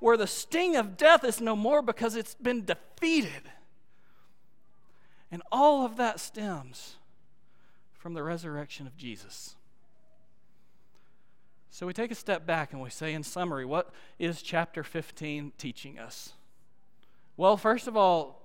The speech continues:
the resurrection of Jesus happened. And knowing that it happens means that there's gonna be a resurrection for all of us.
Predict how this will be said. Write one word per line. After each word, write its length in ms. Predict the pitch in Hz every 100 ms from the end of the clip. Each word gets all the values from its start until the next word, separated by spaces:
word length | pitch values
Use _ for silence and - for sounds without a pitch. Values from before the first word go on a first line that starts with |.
| - 147
the 80 |
resurrection 500 | 165 247 226 208 208
of 80 | 165
Jesus 300 | 165 175 131
happened. 420 | - 151 151 87 - - - - - - - - - - - - - - - 127
And 180 | 127
knowing 580 | 160 254 294 277 247 202
that 180 | 208 202
it 80 | 165
happens 600 | 190 190 - 190 175 165
means 480 | 165 165 180 185 -
that 200 | 165 180
there's 240 | 196 196
gonna 180 | 202 190
be 300 | 180 196 185
a 200 | 165 156
resurrection 1300 | 156 170 185 175 160 185 196 - 165 147 143 156 151 - - - - -
for 200 | - 127
all 280 | 120 202 147
of 120 | 117
us. 380 | 110 - -